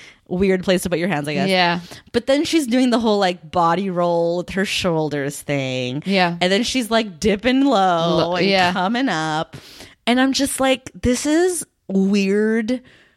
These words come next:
Speaker 1: like, sexualization of Ruthie." Like,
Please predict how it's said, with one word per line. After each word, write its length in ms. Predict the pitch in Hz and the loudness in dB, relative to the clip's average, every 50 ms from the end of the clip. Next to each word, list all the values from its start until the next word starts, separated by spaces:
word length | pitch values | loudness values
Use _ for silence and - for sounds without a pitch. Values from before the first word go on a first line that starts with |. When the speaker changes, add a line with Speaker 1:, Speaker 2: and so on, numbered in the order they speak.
| _ _ _ _ _ _ - 175 | _ _ _ _ _ _ -10 -4
Speaker 1:
like, 360 | 190 185 180 180 _ - _ - | -4 -4 -4 -4 _ -20 _ -10
sexualization 1400 | - - - - 220 214 - - - 247 240 220 214 202 190 170 175 185 214 226 214 - - 233 214 220 208 | -6 -6 -2 -2 -2 -2 -2 -2 -2 0 0 0 0 -2 -2 0 0 2 2 2 2 2 2 2 2 2 0
of 180 | 185 165 160 | 0 -2 -2
Ruthie." 960 | 175 190 214 226 208 - - - 208 208 208 202 202 202 202 202 196 196 196 185 | 0 2 4 4 4 2 0 -6 -4 -2 -2 -2 0 0 0 0 0 -2 -2 0
Like, 380 | 190 180 180 180 180 - - | 0 0 2 0 0 -2 -6